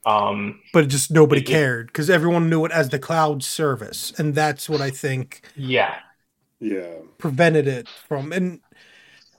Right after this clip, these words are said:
Speaker 2: the thing is, like, 'cause I'm th-, a-, after a little bit, like, looking at it, it's like, this isn't, this is just a consolidation of services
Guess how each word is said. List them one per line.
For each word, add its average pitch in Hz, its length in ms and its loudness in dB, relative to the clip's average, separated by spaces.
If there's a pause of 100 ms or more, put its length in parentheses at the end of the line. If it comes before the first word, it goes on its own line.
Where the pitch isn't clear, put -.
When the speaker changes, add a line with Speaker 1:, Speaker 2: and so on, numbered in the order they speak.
(160)
Speaker 2:
the 185 100 2
thing 277 280 4
is, 233 280 0
like, 160 180 -8 (1700)
'cause 208 160 6
I'm 214 160 6
th-, - 220 -14 (420)
a-, 208 160 -4
after 226 280 4
a 254 80 4
little 175 240 2
bit, 135 220 -2
like, 139 180 -4
looking 160 400 0
at 143 120 0
it, 135 60 -4
it's 139 120 -6
like, 139 180 -4
this 247 240 0
isn't, 285 500 -4 (640)
this 214 180 4
is 330 120 6
just 220 180 2
a - 60 0
consolidation 147 1040 0
of 131 100 -6
services 185 880 -8